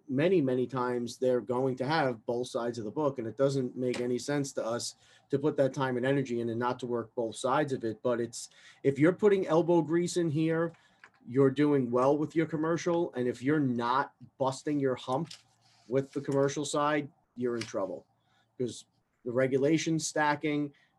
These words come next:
taxes are going through the roof. It's becoming very, very, very difficult. And, um, you've gotta work it. If you're working it, you're doing great. And if you're not, it's tough right now.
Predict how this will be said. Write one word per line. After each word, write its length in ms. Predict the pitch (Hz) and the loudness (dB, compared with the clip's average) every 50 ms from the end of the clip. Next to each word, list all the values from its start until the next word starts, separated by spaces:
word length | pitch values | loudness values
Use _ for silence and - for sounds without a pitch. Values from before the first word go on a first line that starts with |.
| _ _ - | _ _ -4
taxes 560 | - 143 135 147 147 - - 160 151 139 143 | 0 2 4 4 2 0 0 -2 0 0 0
are 60 | 143 | 0
going 340 | 139 143 143 147 147 143 139 | 2 2 2 2 2 -2 -4
through 220 | - 147 151 151 | -4 -4 -2 -2
the 100 | 147 143 | -2 0
roof. 480 | 131 139 143 143 147 143 139 139 - _ _ _ _ _ _ | 0 0 2 2 2 0 0 -4 -8 _ _ _ _ _ _
It's 160 | 120 120 - | -8 -8 -6
becoming 640 | - 131 131 135 139 135 127 131 123 117 107 104 104 - 117 | -4 -4 -2 0 0 0 0 0 -2 -4 -6 -8 -12 -12 -14
very, 460 | 107 104 113 139 143 151 151 139 131 | -8 0 4 4 4 6 4 2 0
very, 380 | 113 107 131 135 131 127 127 120 | 0 2 2 2 2 2 0 0
very 340 | 104 107 131 131 131 127 120 | 0 0 0 0 0 -2 -2
difficult. 600 | 113 - 139 135 - 127 - - 127 113 107 107 - - - _ _ _ _ _ _ _ - | -2 -2 -2 -2 -2 -6 -8 -6 -4 -4 -4 -6 -8 -12 -20 _ _ _ _ _ _ _ -6
And, 540 | 123 127 123 123 120 120 120 120 120 117 117 _ _ _ _ _ _ _ _ _ _ _ 120 | -4 -2 -2 -2 -2 -2 -4 -6 -6 -8 -12 _ _ _ _ _ _ _ _ _ _ _ -8
um, 580 | 123 120 117 113 113 113 113 110 113 107 110 - _ _ _ _ _ _ _ _ _ _ _ _ _ _ _ _ _ - | -6 -4 -4 -4 -4 -4 -4 -6 -8 -10 -12 -14 _ _ _ _ _ _ _ _ _ _ _ _ _ _ _ _ _ -6
you've 200 | 131 131 120 120 | -4 -2 -2 0
gotta 220 | - 131 127 127 123 | 0 2 2 2 0
work 360 | 113 113 131 127 123 123 - | 0 2 0 0 0 0 -4
it. 120 | 101 - - - | -6 -6 -8 -10
If 160 | 113 - - | -10 -6 -6
you're 100 | 117 104 | -6 -2
working 360 | 101 131 147 160 160 180 160 | 0 0 0 0 0 0 -2
it, 120 | 165 160 | -2 -2
you're 100 | 139 135 | -2 -2
doing 340 | - 143 139 131 127 120 113 | -2 0 0 0 0 -2 -4
great. 400 | 107 120 127 135 151 156 156 - | -2 0 2 2 2 2 0 -4
And 120 | 123 120 120 | -6 -8 -8
if 140 | 107 - | -8 -6
you're 100 | 120 117 | -6 -4
not, 360 | 117 127 131 139 143 147 - - _ _ _ _ _ _ _ _ _ _ _ _ _ _ _ _ _ _ _ _ _ _ _ _ _ | -2 0 0 0 0 0 -2 -8 _ _ _ _ _ _ _ _ _ _ _ _ _ _ _ _ _ _ _ _ _ _ _ _ _
it's 280 | - 104 101 - - - | -10 -10 -10 -10 -14 -16
tough 320 | - - 113 110 - - | -10 -10 -10 -10 -8 -10
right 180 | 98 85 - - - | -12 -12 -12 -12 -14
now. 200 | - - - | -18 -18 -18